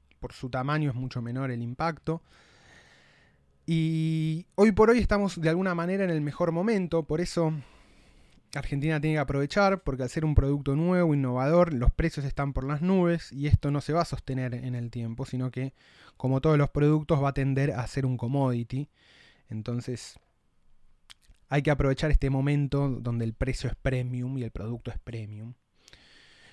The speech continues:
Eh, y para magnificar eso vamos a ver un poquito lo que pasó en Canadá, Holanda y Estados Unidos. En Canadá, por ejemplo... En dos mil dieciocho se legalizó todo, el ciclo productivo.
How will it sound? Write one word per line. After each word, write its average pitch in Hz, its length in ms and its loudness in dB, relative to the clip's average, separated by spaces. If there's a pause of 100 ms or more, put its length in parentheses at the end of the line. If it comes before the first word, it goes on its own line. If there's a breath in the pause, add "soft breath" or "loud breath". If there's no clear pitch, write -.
(420 loud breath)
Eh, 101 640 -12 (1400)
y 147 80 -4
para 139 240 -2
magnificar 147 480 0
eso 185 220 2
vamos 147 220 -2
a 147 40 -2
ver 143 80 0
un 143 120 -2
poquito 131 340 -4
lo 127 80 -2
que 120 80 -4
pasó 117 260 -8
en 123 220 -6
Canadá, 120 640 -6
Holanda 110 720 -8 (200)
y 95 320 -12
Estados 107 440 -12
Unidos. 107 260 -14
En 135 160 -12
Canadá, 160 460 -2
por 180 120 2
ejemplo... 196 680 0 (1080 loud breath)
En 139 160 -2
dos 135 120 -4
mil 170 240 0
dieciocho 160 600 -2
se - 300 -8
legalizó 123 500 -6
todo, 160 480 4 (840 soft breath)
el 123 160 -8
ciclo 127 280 -6
productivo. 160 800 -4